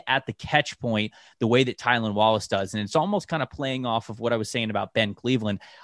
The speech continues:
I just think Tylan Wallace is a football player. Like, he, he, he, he brings that in his mentality every time that you see him on the field. And so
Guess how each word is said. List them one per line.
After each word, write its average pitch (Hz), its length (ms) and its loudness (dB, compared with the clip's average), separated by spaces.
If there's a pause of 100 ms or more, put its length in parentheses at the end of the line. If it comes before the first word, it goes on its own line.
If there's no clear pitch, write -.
I 127 60 -2
just 127 160 -8
think 120 160 -4
Tylan 113 320 0
Wallace 101 400 2
is - 60 -8
a - 80 -12
football 92 420 -4
player. - 400 -12 (100)
Like, 127 200 2
he, 180 240 0
he, 143 120 2
he, 156 640 -6
he 143 160 -2
brings 143 480 0
that 147 220 0
in 147 160 -2
his 135 180 -2
mentality 135 680 -2 (260)
every 139 240 0
time 127 240 -2
that 120 100 -4
you 117 80 -2
see 127 200 -2
him 120 180 0
on 117 100 2
the 107 80 -2
field. 117 280 -2
And 104 100 -6
so 123 300 2